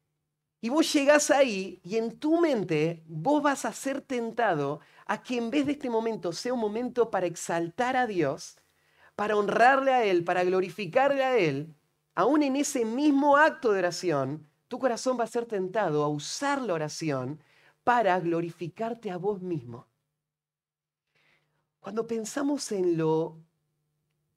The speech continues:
en lo bajo, en lo horrible que es el pecado que hay en nuestro corazón, tal vez este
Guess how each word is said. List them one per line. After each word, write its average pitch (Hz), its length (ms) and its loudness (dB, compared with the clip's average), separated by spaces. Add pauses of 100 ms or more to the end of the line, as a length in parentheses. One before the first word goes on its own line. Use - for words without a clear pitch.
en 165 120 -2
lo 170 160 -2
bajo, 165 640 -6 (600)
en 185 160 -6
lo 185 80 0
horrible 190 800 -4
que 185 220 -2
es 214 160 -8
el 214 100 -4
pecado 190 460 -2
que 202 100 -12
hay 202 80 -4
en 196 100 -4
nuestro 175 300 -4
corazón, 139 640 -8 (320)
tal 185 180 -4
vez - 400 -8 (160)
este 254 640 -8